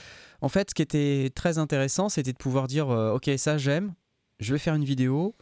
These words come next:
discuter cinq minutes, même pas, hein, deux minutes avec la personne, dire ça marche comment, tac, tac, tac, sortir le téléphone, pam, application, euh, appareil photo, tout bête, hein, j'ai pas pris de Filmic Pro, machin, un truc, parce qu'on m'a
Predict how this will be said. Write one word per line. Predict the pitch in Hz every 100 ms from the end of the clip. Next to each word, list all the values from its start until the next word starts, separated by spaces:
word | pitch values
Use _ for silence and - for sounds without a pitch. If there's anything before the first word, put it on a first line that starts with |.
| _
discuter | 113 127 - - 151
cinq | 170
minutes, | 165 160 165 165
même | 180
pas, | 170
hein, | 127 143
deux | 139 165
minutes | 170 175 147
avec | 131
la | 135
personne, | 131 123 165 180
dire | 151
ça | -
marche | 139 -
comment, | 127 135 165 170
tac, | 143
tac, | 131 -
tac, | 156 175 - - - - -
sortir | - 151 - 156
le |
téléphone, | 147 127 - 139 160
pam, | 151 143 143 117 _ 185 170 -
application, | 120 139 135 - 143 139 113
euh, | 104 101 95 95 -
appareil | 113 127
photo, | 120 120 107 - _ -
tout | -
bête, | 117 -
hein, | 120
j'ai | 107 92
pas | 113 101
pris | - 120
de | 107 101 - - - - -
Filmic | - 120 110 107
Pro, | - - 117 120
machin, | 110 104 120 113 107
un |
truc, | - 120
parce | 95 -
qu'on | 87 92
m'a | 98